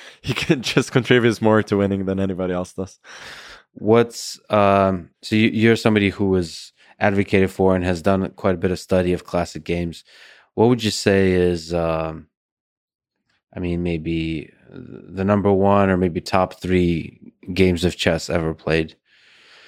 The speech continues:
Speaker 1: It doesn't interest me at all.
Speaker 2: You don't think of them as
Speaker 1: No, I
Speaker 2: rankings?
Speaker 1: don't think of it. I, I mean, I try to, I find the games interesting. I try to learn from them, but, like, trying to, to rank them has never interested me.
Speaker 2: What, what, what games pop out to you as, like, super interesting then?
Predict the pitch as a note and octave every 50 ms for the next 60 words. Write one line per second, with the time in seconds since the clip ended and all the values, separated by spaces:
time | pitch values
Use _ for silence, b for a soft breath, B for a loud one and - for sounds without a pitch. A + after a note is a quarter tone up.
0 | b b b b b b b b b _ - C3 C#3 A#2 B2+ B2 A2+ A2+ A#2 A2+
1 | A2 - G#2 G2 - - G2+ F#2+ F#2 F#2 F#2 F#2+ G#2 - _ _ _ _ - A2
2 | G#2+ G#2+ G#2+ G#2 F#2 - G2+ F2 F2+ E2+ E2 E2+ E2+ E2+ E2 E2 D#2+ - D#2+ E3
3 | D#3+ D#3 D3+ D3 C#3+ C#3+ C#3 C#3+ C#3+ C3 D3 C#3+ C#3 - - C3 B2 C3+ D3 -
4 | D3 D3 F3 E3 D#3+ D#3+ D#3 D3+ C#3+ - D3 D3 C#3+ C#3+ - C#3 C3 B2+ A#2+ A#2+
5 | A#2+ B2 A#2+ - _ _ _ - C#3+ C3 - - D3+ D3+ C#3+ C#3 C3 B2+ B2 B2
6 | A#2 A#2+ B2+ A2 A#2 A2+ - B2+ A#2+ A2+ A2+ A2 - A2+ A2+ A2 - A2+ G#2+ A2
7 | G#2+ A2 A2 G#2+ - A2+ A2 A2+ A#2 A2+ A2+ b b b b b b - A#2+ -
8 | B2+ B2 - - - - B2+ C3 B2+ A#2+ G#2 - A#2+ A#2 A2+ A2 G#2+ G#2 - G#2+
9 | G2+ A2 G#2+ A2 A2 G#2 - A2 G#2+ G#2 G2+ G2+ G#2+ - - G#2+ G#2 - - G#2
10 | G2 F#2 F#2 F#2 F#2 - - - - F#2+ G2 G2 A2 - A2+ A2+ A2+ A2 - B2
11 | A#2 A#2 A#2 - B2+ B2+ A#2+ A2 A2+ A2 G#2+ F#2+ - - G2 F#2+ F#2 - G2 F#2+
12 | F2+ F2+ - - F#2 F2+ F2+ F2+ E2+ - - F2 E2 D#2+ - - E2+ - - E2
13 | E2 - - - - - D#2 D#2 D#2 D#2 D#2+ D#2 D#2 D#2